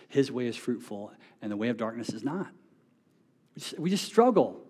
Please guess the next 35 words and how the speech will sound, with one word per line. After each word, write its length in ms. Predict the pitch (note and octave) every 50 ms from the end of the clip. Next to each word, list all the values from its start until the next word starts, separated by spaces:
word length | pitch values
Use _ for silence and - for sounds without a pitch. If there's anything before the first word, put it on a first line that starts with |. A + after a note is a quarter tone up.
| - - _ _ _ _ _ _ _ _ _
I've 160 | - F#3+ A#3
struggled 380 | - - D#4 C4+ E3 D#3+ D#3 C3+
to 0 |
believe 280 | B2+ C3 B2+ B2+ A#2+
that 240 | A#2 A#2+ C#3+ G3+ A#3 - - - _ -
at 100 | - -
times 260 | - D3+ C3+ C3+ B2+
in 60 | B2+
my 60 | A#2+ A#2+
life. 320 | A2+ A#2 D3 F3+ - - - - - - - - - - _ _ _ _ _ _ _ _ _ -
Maybe 220 | A2+ B2+ D#3 E3+
you 80 | F3+ F#3+
can 160 | - G3+ G3
relate. 360 | G3 G3 F#3+ A#3 C#4 - -
There's 1200 | - - - - - - - - - - _ _ _ _ _ _ _ _ _ _ _ _ - B2
been 120 | C#3+ D#3+ D3+
moments 440 | D3 D#3 F#3 G#3 G#3+ G#3 - - F3
where, 500 | F3 E3+ E3+ E3+ E3+ E3 D#3 - - - - - -
"Yeah, 560 | E3 D#3+ - G#3+ G#3+ G#3+ G#3+ G#3+ G#3+ G#3 G#3 E3+ D3 - - -
Jesus, 380 | - - F#3+ F#3+ G#3 G3 - G3
I 80 | E3
know 300 | F3 F3+ F3+ G3 G#3+ A3
you're 160 | A#3 A3 G#3 G#3+
saying 380 | - - - F#3+ G#3+ G#3+ G#3
this, 140 | F#3+ D#3 - - - - - - - - _ _ _ _ _ _ _ _ _ _ _
but," 540 | D3 C#3+ F3+ F#3+ F3+ D3 A#2+ A2 - - - - - - - - - - _ _ _ _ _ _ -
right? 220 | C3+ C#3+ - - -
The, 100 | C#3+ C#3 -
you, 140 | D#3 D#3 C#3
you 180 | E3+ D#3 D#3+
throw 180 | D3+ - F3 F#3+
the 100 | F#3+ F3+
"but" 280 | C#3 F#3 G3 F#3 D#3
in 140 | D#3+ C#3 C#3
there. 280 | B2+ A#2 G#2+ G2 -